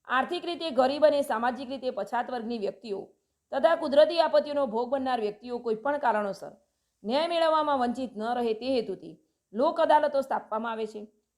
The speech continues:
લોક અદાલત એ તકરાર નિવારવા માટેનો શ્રેષ્ઠ વિકલ્પ છે. કોઈની ન હાર અને કોઈની ન જીત એ રીતે લાંબા સમયથી પડતર રહેલા કેસોનો નિકાલ લોક અદાલતમાં કરવામાં આવે છે. તેમાં કેસ દાખલ કરવા માટે પક્ષકારોને કોઈ ખર્ચ કરવાનો હોતો નથી.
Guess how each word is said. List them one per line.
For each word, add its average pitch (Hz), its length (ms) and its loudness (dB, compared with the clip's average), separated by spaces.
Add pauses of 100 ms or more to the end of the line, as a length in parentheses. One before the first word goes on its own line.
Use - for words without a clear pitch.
(100)
લોક 320 260 0
અદાલત 311 380 6
એ 294 60 -6
તકરાર 254 420 0
નિવારવા 240 520 -2 (380)
માટેનો 285 380 0
શ્રેષ્ઠ 262 320 -2
વિકલ્પ 214 320 -4
છે. 208 280 -14 (420)
કોઈની 320 340 2
ન 339 40 -4
હાર 294 360 2
અને 294 140 2
કોઈની 254 340 -2
ન 254 100 -2
જીત 220 280 -8 (120)
એ 269 140 -2
રીતે 302 240 0
લાંબા 240 280 2
સમયથી 269 380 -4
પડતર 220 380 -6
રહેલા 233 260 -2
કેસોનો 220 440 -8
નિકાલ 202 380 -2 (500)
લોક 294 240 4
અદાલતમાં 294 480 2
કરવામાં 202 400 -8
આવે 208 140 -8
છે. 208 120 -18 (480)
તેમાં 320 280 2
કેસ 320 280 -6
દાખલ 294 300 2
કરવા 269 260 0
માટે 262 260 -2
પક્ષકારોને 247 600 -4
કોઈ 233 160 -4
ખર્ચ 196 280 -8
કરવાનો 220 340 -2
હોતો 214 200 -4
નથી. 208 340 -10